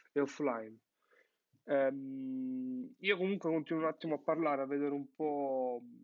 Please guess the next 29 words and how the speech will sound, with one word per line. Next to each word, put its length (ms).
di 80
andare 280
avanti 560
con, 280
con, 360
con 100
la 100
questione, 880
eh, 380
con 420
la 80
questione, 380
eh, 60
Nintendo. 800
No, 260
Simone, 420
capisco 420
che 240
gli 60
appassionati 520
di 200
game 300
info 560
e 100
news 420
non 280
sono 180
tantissimi, 680
ma, 140